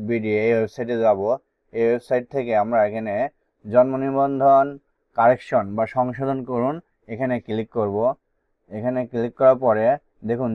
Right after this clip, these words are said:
জন্ম নিবন্ধন নম্বরটি এখানে দিতে হবে। আমি জন্ম নিবন্ধন নম্বরটি আগে নোটপ্যাডে সেভ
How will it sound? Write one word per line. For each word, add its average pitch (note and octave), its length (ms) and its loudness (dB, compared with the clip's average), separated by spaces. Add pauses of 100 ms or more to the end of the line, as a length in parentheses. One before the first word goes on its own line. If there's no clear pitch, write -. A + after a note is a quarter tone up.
জন্ম A#2+ 200 4 (100)
নিবন্ধন C3 300 0
নম্বরটি A#2+ 400 -2 (100)
এখানে A#2 180 -6 (120)
দিতে G#2 220 -8
হবে। G#2+ 220 2 (680)
আমি A2 240 -6
জন্ম A2 180 0
নিবন্ধন A#2 220 -6
নম্বরটি A#2 360 -4
আগে A2 120 0 (100)
নোটপ্যাডে A#2 380 -6 (100)
সেভ A2 120 -4